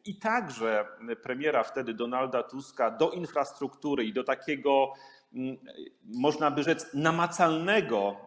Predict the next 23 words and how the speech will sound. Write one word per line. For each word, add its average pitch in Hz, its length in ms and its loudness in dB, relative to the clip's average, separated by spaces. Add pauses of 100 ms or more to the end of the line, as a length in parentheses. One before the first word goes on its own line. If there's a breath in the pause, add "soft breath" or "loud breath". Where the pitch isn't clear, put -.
(120)
e, 113 580 -6
dowodu 139 500 0
na 147 180 0
to, 110 280 -2
że 113 300 -2
kraj 143 340 -2
się 123 320 -4 (100)
rozwija, 127 600 -4
a 113 140 0
więc 127 260 -8
budowa, 131 800 0 (360 loud breath)
e, 120 320 -6
dworców, 120 640 -4
stadionów, 131 1040 -4
e, 123 280 -2
orlików, 147 840 -4 (180)
e, 117 920 -4
e, 120 60 -6
filharmonii, 151 1160 -4
muzeów 147 640 -2
i 143 60 -18
tak 123 260 -4
dalej, 131 400 0